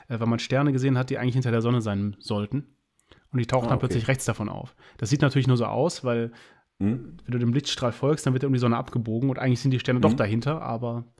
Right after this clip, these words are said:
Speaker 2: Ja.
Speaker 1: genau das, das
Speaker 2: Konnte man
Speaker 1: passiert.
Speaker 2: aber dank der Relativitäts-, Relativitätstheorie berechnen.
Speaker 1: Ja. Und das ist auch wieder dieser Effekt, dass du so eine Art Mulde hast, wo das Licht dann reingeht und dann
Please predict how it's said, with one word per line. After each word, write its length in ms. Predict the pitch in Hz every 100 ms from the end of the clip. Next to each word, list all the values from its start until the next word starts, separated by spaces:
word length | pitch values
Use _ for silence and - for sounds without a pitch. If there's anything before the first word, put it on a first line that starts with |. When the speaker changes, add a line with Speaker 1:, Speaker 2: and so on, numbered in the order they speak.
| - -
Speaker 2:
Ja. 140 | 110 - - -
Speaker 1:
genau 220 | 127 127
das, 240 | 120 - -
das 200 | 120 -
Speaker 2:
Konnte 200 | 120 131
man 120 | 123
Speaker 1:
passiert. 60 | 113
Speaker 2:
aber 100 | 110
dank 200 | 110 117
der 100 | 110
Relativitäts-, 540 | 107 104 117 107 - -
Relativitätstheorie 1300 | 104 110 127 - 104 95 110 110 - 110 101 98 95 - - - - _ _ _ _
berechnen. 460 | 104 90 82 - - -
Speaker 1:
Ja. 80 | 127
Und 800 | - _ _ _ - - - -
das 100 | 127
ist 60 | 151
auch 100 | 139
wieder 140 | 143
dieser 200 | 135 135 135
Effekt, 280 | 131 143
dass 120 | - 131
du 80 |
so 200 | 123 127 127
eine 180 | 120
Art 200 | 131 123
Mulde 320 | 123 131 139 110
hast, 220 | 113 -
wo 40 |
das 160 | 117 -
Licht 180 | 127 -
dann 160 | 117
reingeht 400 | 117 117 135 131
und 80 | -
dann 180 | 117 113